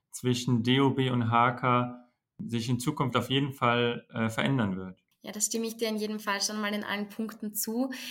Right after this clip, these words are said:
Speaker 2: Ich hab's ja eingangs schon erwähnt, du gehst jetzt oder ihr geht jetzt mit eurer neuen Marke Rossi doch da sehr mutig voran. Welche Gedanken haben denn konkret zur Gründung dieses neuen Labels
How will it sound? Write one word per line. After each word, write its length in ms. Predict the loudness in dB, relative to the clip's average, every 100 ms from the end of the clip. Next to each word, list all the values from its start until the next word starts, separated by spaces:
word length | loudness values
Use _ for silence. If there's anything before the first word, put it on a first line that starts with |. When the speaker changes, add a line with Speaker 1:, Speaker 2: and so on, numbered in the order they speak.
| -12 -14 -14
Speaker 2:
Ich 260 | -10 -6 0
hab's 220 | 2 2
ja 100 | 2 4
eingangs 400 | 2 4 2 2
schon 120 | 0
erwähnt, 380 | -2 -2 -4 -4
du 100 | -6
gehst 340 | -2 0 0
jetzt 360 | -2 -4 -8 -8
oder 240 | -4 -2
ihr 120 | -2 -2
geht 200 | -2 -2
jetzt 240 | -2 -4
mit 300 | -4 -4 -4
eurer 300 | -2 0 0
neuen 280 | 0 0 2
Marke 380 | 0 0 -4 -4
Rossi 420 | -2 -2 -2 -4
doch 220 | -4 -6
da 380 | 0 4 4 4
sehr 220 | 0 0
mutig 560 | 2 0 -2 -6 -6 -10 -16
voran. 560 | -4 -2 0 0 -2 -8 -4
Welche 260 | -2 0
Gedanken 540 | -2 4 4 4 -4 -2
haben 240 | -2 -2
denn 260 | -6 -6 -10
konkret 560 | -6 -6 -4 -2 -2
zur 240 | -2 -4 -4
Gründung 720 | -6 -4 -2 -4 -6 -8 -10
dieses 320 | -8 -4 -4
neuen 240 | -4 -6 -6
Labels 560 | -10 -8 -4 -4 -4